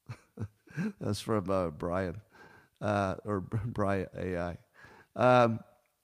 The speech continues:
and that might be, actually be the answer, 'cause the people who run elections are, are not sophisticated. You know, the, it's, it's not your captains of industry who are managing the local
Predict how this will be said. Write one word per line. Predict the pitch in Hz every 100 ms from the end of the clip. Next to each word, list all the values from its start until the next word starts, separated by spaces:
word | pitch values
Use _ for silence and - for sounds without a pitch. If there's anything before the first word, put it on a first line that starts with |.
| _ _ _ _ _ _ _ _ _ _ - - -
and | 117
that | 135 170
might | 170 165
be, | 135
actually | 131 - 143
be | 120
the | 107 110
answer, | 127 120 - _ - - -
'cause | 156 131 180
the | 147
people | 196 214 220
who | 185
run | 147 147 135
elections | 107 120 127 - - 98 - - _ _ _ _ _ -
are, | 113 110 - -
are | 110 113
not | 110 110 107
sophisticated. | - 104 110 104 - 90 65 - - - _ _ _ _ _ _ _ _ _ _ _ _ _ _ _ -
You | 92
know, |
the, | 98 98 -
it's, | 101 113 98 117 -
it's | 131 120 -
not | 147 131
your | 127 117 107 95
captains | - 127 - 117 110 98
of | 98
industry | 104 104 98 110 107 - _ _ _ _ _ -
who | 113 107
are | 101 98
managing | 92 101 98 95 98 95
the | 95 92
local | 98 101 104 95 90